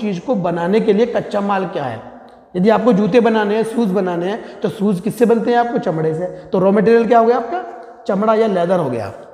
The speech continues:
ठीक है। तो सबसे पहली चीज़ क्या? रॉ material। या कपड़ा बनाना है आपको, कपड़े की टेक्सटाइल का मिल बनाना लगा, चाहते हैं आप, textile mill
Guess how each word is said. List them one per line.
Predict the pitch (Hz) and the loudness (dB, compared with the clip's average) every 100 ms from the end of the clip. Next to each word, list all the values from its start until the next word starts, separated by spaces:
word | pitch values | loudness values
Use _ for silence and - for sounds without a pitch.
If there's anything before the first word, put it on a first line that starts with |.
| - - - | -20 -12 0
ठीक | 247 | 2
है। | 320 - - - - | 2 -2 -12 -18 -10
तो | 196 | -6
सबसे | 208 202 | 0 2
पहली | 240 233 | 4 4
चीज़ | 226 190 | 0 0
क्या? | 330 | 2
रॉ | 214 | 2
material। | 175 160 160 151 127 - - - 160 | 2 0 -4 -4 -6 -12 -20 -12 0
या | 226 | 0
कपड़ा | 226 226 214 233 | 2 -2 2 2
बनाना | 240 240 247 | 2 2 2
है | 254 | 2
आपको, | 247 - 294 | 2 0 -6
कपड़े | - 185 226 | -6 -2 0
की | 226 | 0
टेक्सटाइल | - 196 - 220 | -4 -4 -4 -2
का | 220 220 247 - - - | -2 -4 -8 -14 -18 -4
मिल | 180 240 | 2 4
बनाना | 220 214 220 | 4 2 2
लगा, | 214 208 202 - | 0 0 -4 -4
चाहते | 196 190 | -2 0
हैं | 208 | 0
आप, | 214 247 - - - - | 0 -4 -6 -16 -18 -10
textile | 196 - 226 214 | -8 -2 0 2
mill | 214 | 2